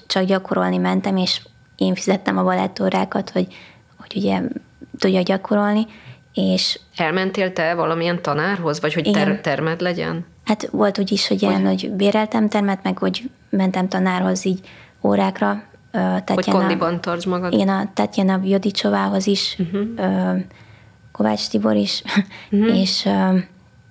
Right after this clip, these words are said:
Speaker 1: és amikor a Sárközi Gyulánál voltam, akkor ott legalább fél évig tudtam nála gyakorolni a,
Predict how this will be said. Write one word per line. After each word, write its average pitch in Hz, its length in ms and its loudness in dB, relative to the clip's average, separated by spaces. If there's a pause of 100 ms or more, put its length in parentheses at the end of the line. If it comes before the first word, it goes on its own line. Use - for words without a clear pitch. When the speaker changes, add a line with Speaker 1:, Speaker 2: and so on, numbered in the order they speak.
(680)
Speaker 1:
és - 160 -2
amikor 190 260 2
a 190 60 2
Sárközi 190 480 0
Gyulánál 185 520 2
voltam, 190 380 0
akkor 190 280 -2
ott 185 220 -2 (720)
legalább 190 340 2
fél 185 260 0
évig 185 380 -2
tudtam 190 360 -2
nála 180 360 2 (160)
gyakorolni 196 540 0
a, 180 180 -2